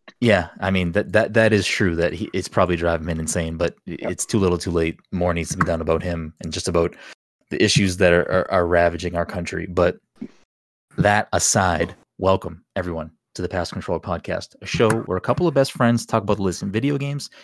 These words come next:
Speaker 1: and nerd culture. Sometimes we have guests, sometimes we talk about my kitchen sink too much. Either way, we have a new episode for you each and every week. As always, I'm your host, Brennan Groom, and joining me on this lovely Friday evening is the anime senpai himself,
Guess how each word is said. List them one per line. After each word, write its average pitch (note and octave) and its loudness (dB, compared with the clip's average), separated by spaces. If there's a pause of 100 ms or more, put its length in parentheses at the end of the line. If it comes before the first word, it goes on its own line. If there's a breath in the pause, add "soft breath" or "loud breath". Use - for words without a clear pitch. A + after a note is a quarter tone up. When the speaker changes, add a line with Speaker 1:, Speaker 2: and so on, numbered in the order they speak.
(120)
Speaker 1:
and F2+ -2
nerd F#2 0
culture. - -2 (260 loud breath)
Sometimes B2 0
we C3+ 0
have B2+ 0
guests, C#3 -2
sometimes C#3+ -2
we G2 0
talk C3 2
about C3+ 0
my F#2+ 0
kitchen D3 -2
sink A2 0
too - -6
much. E2+ -2 (200 soft breath)
Either B2+ 2
way, A2+ 2
we G#2 -2
have F#2 0
a F#2+ -2
new F#2+ 0
episode F2 -4
for F2+ -6
you E2+ -2
each F#2 -4
and F2+ 0
every F2 0
week. F#2 -2 (180 soft breath)
As F#2+ 2
always, F#2+ 0
I'm F#2 -2
your E2 -2
host, - 0
Brennan F#2 2
Groom, G#2+ 2
and F#2 -2
joining D3 2
me A2+ 4 (300 soft breath)
on G2+ 0
this F#2 -2
lovely G2 0 (160)
Friday G2 2 (120)
evening E2+ 0 (220 soft breath)
is G#2 2
the G2+ 0
anime F#3+ 6
senpai C3 0
himself, G2+ -4